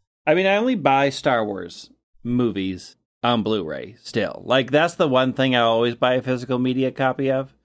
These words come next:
because I tend to take them everywhere and I don't know there are people streaming. And if I'm gonna force Star Wars on them, I want to not have to be like,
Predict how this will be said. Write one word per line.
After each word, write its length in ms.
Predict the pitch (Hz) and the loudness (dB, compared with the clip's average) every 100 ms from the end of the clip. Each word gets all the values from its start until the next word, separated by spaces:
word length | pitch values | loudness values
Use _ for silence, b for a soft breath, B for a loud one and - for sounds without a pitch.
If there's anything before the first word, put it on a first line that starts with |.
| _ _ _ _ _ - | _ _ _ _ _ -2
because 220 | 131 135 | 2 2
I 80 | 135 | 4
tend 220 | 170 156 | 2 2
to 60 | 139 | 0
take 260 | 131 131 | 0 0
them 160 | 131 123 | 0 0
everywhere 520 | 110 117 123 123 127 | 0 2 2 2 2
and 80 | 120 | 2
I 60 | 104 | 0
don't 240 | 104 104 | -2 -2
know 120 | 113 | -2
there 200 | 107 107 | 0 0
are 40 | 110 | -2
people 340 | - 120 104 | -6 -6 -6
streaming. 560 | - 120 120 120 127 117 _ _ _ _ _ _ _ | -4 -4 -2 -4 -6 -8 _ _ _ _ _ _ _
And 80 | 123 | -2
if 100 | 120 | 0
I'm 140 | 127 | 2
gonna 180 | 131 143 | 2 0
force 380 | 135 143 143 135 | 0 2 2 0
Star 320 | - 135 131 | 0 2 4
Wars 220 | 139 139 | 2 2
on 200 | 143 139 | 2 2
them, 240 | 139 143 143 | 2 2 0
I 120 | 117 117 | -2 0
want 360 | 113 113 - | 0 -2 -6
to 100 | - | -8
not 220 | 113 110 104 | -4 -2 -2
have 200 | 117 120 | -4 -4
to 60 | |
be 80 | 117 | -2
like, 420 | 113 110 98 120 | 0 0 -4 -12